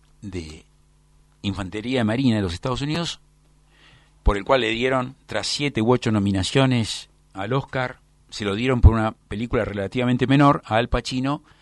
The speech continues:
haciendo las veces de mentor in loco parentis, es decir, no, en presencia de,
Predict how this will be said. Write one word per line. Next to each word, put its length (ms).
haciendo 380
las 140
veces 520
de 300
mentor 760
in 240
loco 280
parentis, 720
es 60
decir, 240
no, 260
en 160
presencia 500
de, 160